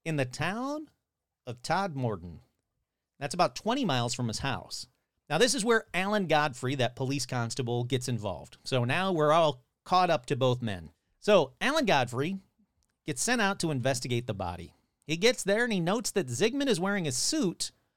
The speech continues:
but his shirt, wallet, and watch were missing, and his clothes were said to be, quote,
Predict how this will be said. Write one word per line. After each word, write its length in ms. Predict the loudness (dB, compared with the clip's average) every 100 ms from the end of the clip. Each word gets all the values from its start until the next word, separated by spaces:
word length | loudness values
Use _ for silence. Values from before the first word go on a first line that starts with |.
| _ _ -4
but 120 | 0
his 160 | 0
shirt, 560 | 0 0 0 -2 -8 -12 _
wallet, 640 | -2 4 4 4 -2 -6 _
and 240 | -2 -2
watch 420 | 2 2 2 -2 -2
were 140 | -2
missing, 540 | -2 -6 -6 -8 -10 -12 _ _ _ _ _ _
and 120 | -4 -2
his 120 | -4
clothes 460 | -2 0 2 0
were 100 | -2
said 360 | -4 0 0 0
to 80 | -2
be, 160 | -4
quote, 420 | -2 0 0 -2